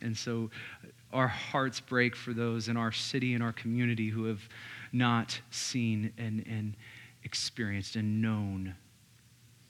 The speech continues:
the goodness of your gospel. And I pray that in this moment, our hearts begin to break for that. I pray that in this moment, you begin to bring to our minds someone that you have in our path that we can share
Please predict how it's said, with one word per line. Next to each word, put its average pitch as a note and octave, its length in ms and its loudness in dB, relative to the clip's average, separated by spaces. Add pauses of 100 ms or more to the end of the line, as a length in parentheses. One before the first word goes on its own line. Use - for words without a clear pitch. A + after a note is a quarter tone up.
(260)
the A#2 120 2
goodness A2+ 480 2
of G#2 160 -6
your A2 100 -4
gospel. G2 560 -6
And A2 140 -2
I B2+ 80 0
pray C#3+ 320 0
that A#2 160 0
in A2 180 2
this B2 260 0
moment, A2+ 360 0
our G#2 100 -2
hearts B2+ 420 -6
begin G#2+ 420 -2
to G2 100 -8
break G2 360 -4
for F2+ 340 -8
that. E2+ 360 -10 (1500)
I C3+ 80 0
pray C#3 220 6
that B2 140 4
in A2+ 140 6
this C3+ 260 4
moment, A#2 320 2
you A#2+ 140 2
begin A#2+ 380 0
to - 180 -4
bring B2+ 440 0
to C3+ 340 -2
our A#2+ 180 -2
minds G#2 640 0 (1000)
someone C3 720 4
that G#2+ 100 2
you C3 200 2
have C3+ 260 4
in B2+ 80 2
our B2+ 120 2
path G#2 420 -6
that A2 120 -2
we A#2+ 120 0
can A2+ 140 -2
share A2 640 2